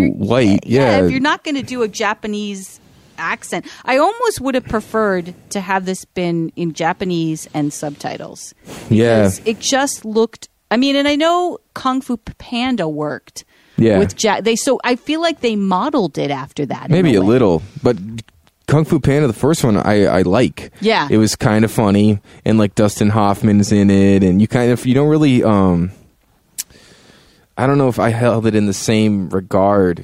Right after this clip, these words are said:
Speaker 2: in the sense of, like, hey, none of these characters are Chinese, you know?
Speaker 1: Yeah.
Speaker 2: I mean, they had Jackie Chan and Lucy Liu, I'm not sure is Chinese, but they also had Angelina Jolie playing w-,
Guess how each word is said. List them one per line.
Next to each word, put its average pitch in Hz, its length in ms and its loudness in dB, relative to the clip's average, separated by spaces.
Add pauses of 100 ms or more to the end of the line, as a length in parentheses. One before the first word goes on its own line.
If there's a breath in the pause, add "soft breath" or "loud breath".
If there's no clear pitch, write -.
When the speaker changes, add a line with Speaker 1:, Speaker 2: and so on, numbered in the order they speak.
Speaker 2:
in 98 140 -4
the 92 60 -2
sense 98 320 -2
of, 95 80 2
like, 95 120 2
hey, 139 200 2
none 139 180 4
of 131 60 2
these 123 160 2
characters 117 600 2
are 98 60 2
Chinese, 104 920 0
you 101 120 -2
know? 98 340 0 (100)
Speaker 1:
Yeah. 165 200 2
Speaker 2:
I - 20 2
mean, 117 80 2
they 117 80 2
had 113 140 0
Jackie 107 340 0
Chan 107 640 0
and 95 300 0
Lucy 101 280 0
Liu, 95 440 4
I'm 92 120 0
not 90 140 -2
sure 95 160 0
is 87 140 -2
Chinese, 92 680 -2 (320 loud breath)
but 104 140 0
they 120 140 2
also 143 240 2
had 127 120 2
Angelina 110 600 2
Jolie 104 520 2
playing 90 500 0
w-, 78 100 -8